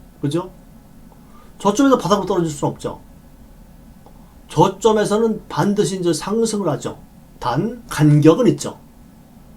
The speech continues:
얼마 정도의 간격으로 어떻게 상승하느냐에 따라가 좀 다르겠지만 어쨌거나 저점에서는 더 이상 떨어지지 않-, 더 이상 떨어지면 다시 아이엠에프 또 오는 거죠. 국가 부도 또 나는 거죠. 나가,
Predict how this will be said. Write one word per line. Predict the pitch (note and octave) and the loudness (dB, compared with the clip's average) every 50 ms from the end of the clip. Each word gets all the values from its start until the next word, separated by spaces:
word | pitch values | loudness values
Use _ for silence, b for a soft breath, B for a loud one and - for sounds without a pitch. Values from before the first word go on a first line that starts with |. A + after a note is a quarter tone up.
| - - - - - - - - - | -20 -20 -20 -20 -20 -20 -20 -12 -4
얼마 | - C#3+ C#3+ D3 D3+ D3+ D3+ C#3+ | 0 2 4 6 6 6 4 4
정도의 | C#3 C3 B2 B2+ C3 B2 A#2+ A#2 | 2 -2 -6 -4 -4 -4 -4 -4
간격으로 | - A#2 A#2 A2+ G#2 G2+ G2 A2 A#2+ C#3+ | -6 -10 -10 -10 -10 -10 -8 -8 -6 -6
어떻게 | C3 C3+ - - C#3 B2+ | -6 -8 -6 -6 -6 -6
상승하느냐에 | B2+ - C3+ C3 C3+ B2+ B2 A#2+ A#2+ A#2 A#2 A#2+ C#3 - | -6 -8 -10 -10 -10 -10 -10 -10 -10 -10 -12 -12 -14 -14
따라가 | - B2+ B2 A#2+ A#2 A2+ | -12 -12 -12 -10 -10 -12
좀 | - A#2 | -12 -12
다르겠지만 | A2 - - B2 C#3 C#3 C#3 F#3+ E3+ B2 G#2 - - - - B B B B B B B B B | -14 -12 -6 -4 -4 -4 -2 -2 -4 -4 -6 -6 -12 -20 -20 B B B B B B B B B
어쨌거나 | D#3 D3 E3 D#3+ D#3 D3 D3 | -8 -4 -2 0 0 0 0
저점에서는 | - C3+ - - C3 A#2 G#2+ G2+ G#2+ A2 A2+ G#2 G2+ G2 F#2 - - - - - - B B B B B B | -2 -4 -6 -4 -6 -6 -6 -8 -8 -8 -8 -10 -10 -14 -16 -20 -20 -20 -20 -20 -20 B B B B B B
더 | - - D3 E3+ | 2 6 8 8
이상 | G#3+ A3 A3 A3 G#3 - | 8 8 6 4 2 2
떨어지지 | - E3 D#3 D3+ D3 - - C#3 | 2 2 2 2 0 -2 -6 -10
않-, | A2+ F#2+ F#2 - | -12 -12 -12 -4
더 | - D#3 G3 | 0 2 2
이상 | G3+ A3 G3+ | 2 2 0
떨어지면 | G3+ F#3+ E3+ E3 D#3+ D3+ | 0 0 0 0 0 0
다시 | - B2+ A2+ G2 C3 | -2 -6 -8 -8 -8
아이엠에프 | A#2 G#2+ G#2+ G#2+ A2 - - | -6 -6 -8 -10 -12 -14 -14
또 | - A2+ F#2 | -14 -14 -14
오는 | F2+ F2 G#2+ A2+ A2 | -14 -16 -18 -18 -18
거죠. | - G#2 - - G#2+ - - - - - - - - - - - - - - - - - - - - - - - - - | -20 -20 -20 -20 -20 -20 -20 -20 -20 -20 -20 -20 -20 -20 -20 -20 -20 -20 -20 -20 -20 -20 -20 -20 -20 -20 -20 -20 -20 -20
국가 | - D3 C#3 E3 C#3+ | -16 -8 -4 -4 -2
부도 | B2 B2 A#2 A2 - | -2 -4 -6 -8 -8
또 | - A#2+ | -8 -10
나는 | G#2+ G#2 G#2 G#2 | -8 -8 -10 -10
거죠. | G2 F#2+ F2+ - - - - - - - - - | -12 -14 -16 -18 -20 -20 -20 -20 -20 -20 -20 -16
나가, | G#2+ G#2+ G#2 F#2+ | -14 -12 -12 -12